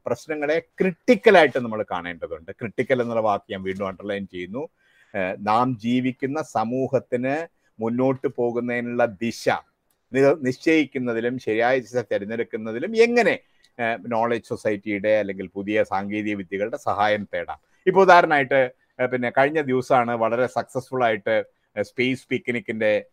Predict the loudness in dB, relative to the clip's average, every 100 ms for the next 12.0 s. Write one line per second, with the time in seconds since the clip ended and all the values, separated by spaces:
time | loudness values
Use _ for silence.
0 | _ -14 -4 0 2 2 -2 -2 0 2
1 | 2 4 4 4 2 6 6 6 4 2
2 | -2 _ _ -6 0 0 -2 -4 -4 -2
3 | -4 -2 -4 -2 2 4 4 0 -2 -4
4 | -8 -6 -6 -6 -8 -8 -8 -8 -6 -6
5 | -6 -10 -14 -18 -14 -2 2 4 4 2
6 | -4 -6 -6 -4 -6 -6 _ 0 2 2
7 | -4 -2 -4 -6 _ _ 0 0 0 -6
8 | -8 -6 -2 -2 -4 -12 -10 -8 -8 -10
9 | -12 _ -10 -6 -4 -4 -4 -4 -2 0
10 | -2 -4 -2 0 0 -2 -4 -2 0 0
11 | -2 -4 -4 -4 -4 -4 -6 -10 -20 _